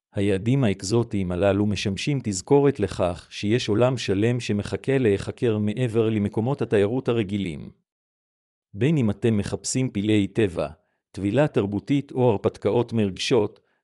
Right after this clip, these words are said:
פנינים נסתרות אלו מציעות הצצה אל המגוון המדהים שיש לכוכב לכת שלנו להציע. יעדים אלו ישאירו אתכם בהתפעלות מהיופי של העולם.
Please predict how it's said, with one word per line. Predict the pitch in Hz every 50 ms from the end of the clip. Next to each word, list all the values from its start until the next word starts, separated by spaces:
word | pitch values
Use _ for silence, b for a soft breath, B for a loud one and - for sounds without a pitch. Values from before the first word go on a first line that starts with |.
| _ _
פנינים | _ 107 107 110 120 147 156 131
נסתרות | 110 - - - 110 101 113 147 151 - -
אלו | 135 131 139 123
מציעות | 113 107 - - 107 107 131 135 -
הצצה | 107 - - 95 - - 135 131 127
אל | 113
המגוון | 110 107 104 95 98 98 127 135 135 120
המדהים | 104 98 92 95 120 131 131 117 120 117
שיש | 117 - - 107 110 139 143 -
לכוכב | 127 110 - - - - 143 139 120 98
לכת | 104 113 117 - 110 104 -
שלנו | - 110 101 98 95 98 104 101
להציע. | 95 101 101 - - - 95 82 65 55 - _ _ _ _ _ _ _ _ _ _ _ _ _ _ _ _ _ _ _ -
יעדים | 98 98 98 98 101 147 151 139 -
אלו | 123 127 117 113 110
ישאירו | 107 107 104 - - 117 123 131 127
אתכם | 113 - - - 135 131 107
בהתפעלות | 110 104 - - - 110 113 110 131 147 143 -
מהיופי | 117 110 104 98 101 117 113 - - 107
של | - - 113 104
העולם. | 101 98 95 85 76 67 62